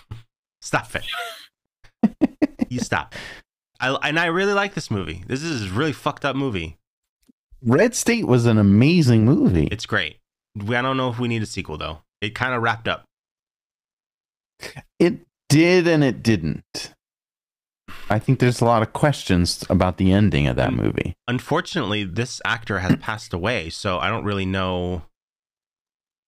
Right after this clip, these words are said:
Speaker 1: if it's, what, what's, what's it
Speaker 2: Who
Speaker 1: gonna
Speaker 2: is
Speaker 1: be?
Speaker 2: that guy?
Speaker 1: He's in Red State.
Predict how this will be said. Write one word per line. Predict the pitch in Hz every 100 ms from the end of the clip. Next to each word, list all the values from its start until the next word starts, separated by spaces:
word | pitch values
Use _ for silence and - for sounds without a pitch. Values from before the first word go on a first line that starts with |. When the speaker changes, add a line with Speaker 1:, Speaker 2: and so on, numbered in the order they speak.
| _ _ _
Speaker 1:
if | - -
it's, | -
what, | - 95 101
what's, | 101 98 - - -
what's | - 92 -
it | 147
Speaker 2:
Who |
Speaker 1:
gonna | 311
Speaker 2:
is | 214
Speaker 1:
be? | -
Speaker 2:
that | 87 82
guy? | - 76 73 73 _ _ _ _ _ _ _ _ _ _ _ _ -
Speaker 1:
He's | 110
in | 101
Red | 95 101
State. | - 135 147